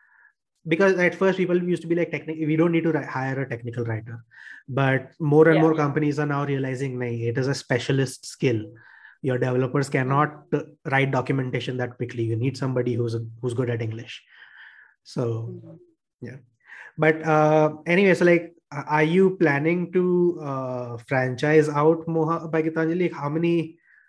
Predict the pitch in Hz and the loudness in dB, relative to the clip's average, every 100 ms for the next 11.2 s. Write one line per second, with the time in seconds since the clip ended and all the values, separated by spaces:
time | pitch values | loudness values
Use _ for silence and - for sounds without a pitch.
0 | _ - 135 131 127 127 131 127 135 131 | _ -10 -6 -4 -4 -6 -10 -8 -6 -2
1 | 139 127 147 139 131 131 139 139 139 151 | -2 -2 -2 -4 -4 -4 -4 -4 -4 2
2 | 160 165 147 - - _ _ _ _ - | 2 4 0 -4 -18 _ _ _ _ -20
3 | _ _ - 185 185 170 147 - 151 143 | _ _ 2 4 6 6 4 2 0 0
4 | - 135 131 117 123 113 131 123 120 120 | -2 -4 -6 -8 -12 -12 -6 -4 -2 -4
5 | 110 - 117 113 120 117 131 135 _ _ | -6 -8 -12 -12 -12 -12 -14 -18 _ _
6 | _ _ _ _ _ _ _ _ 262 247 | _ _ _ _ _ _ _ _ -2 2
7 | 262 269 277 _ _ _ 208 _ 214 233 | 4 2 0 _ _ _ -18 _ -6 -6
8 | - 240 220 233 247 240 190 180 180 185 | -4 -4 -4 -2 -2 -2 -2 0 -2 -4
9 | - 214 208 185 185 190 190 185 196 - | -6 -4 -2 0 0 -2 -6 -6 -8 -6
10 | 160 170 170 185 175 160 139 143 139 - | -8 -8 -12 -8 -8 -8 -10 -10 -12 -14
11 | _ | _